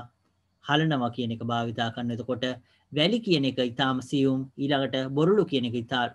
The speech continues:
විශ්-, ඒ ලොකුයි වැලිවලට සාපේක්ෂව. එතකොට ඒ සංඝටකවල විශාලත්වයේ වෙනස හි-, අනුව තමයි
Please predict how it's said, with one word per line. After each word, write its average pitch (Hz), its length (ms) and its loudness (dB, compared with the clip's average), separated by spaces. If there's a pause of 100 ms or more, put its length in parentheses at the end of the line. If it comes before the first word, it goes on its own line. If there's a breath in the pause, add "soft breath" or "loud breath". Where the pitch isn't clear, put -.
(100)
විශ්-, 135 320 -8
ඒ 127 220 -4
ලොකුයි 139 440 2 (380)
වැලිවලට 143 400 0
සාපේක්ෂව. 123 640 -4
එතකොට 120 380 -4
ඒ - 680 -4
සංඝටකවල 233 680 2
විශාලත්වයේ 170 800 2
වෙනස 180 260 0
හි-, 131 380 -6
අනුව 120 280 -2
තමයි 117 360 -2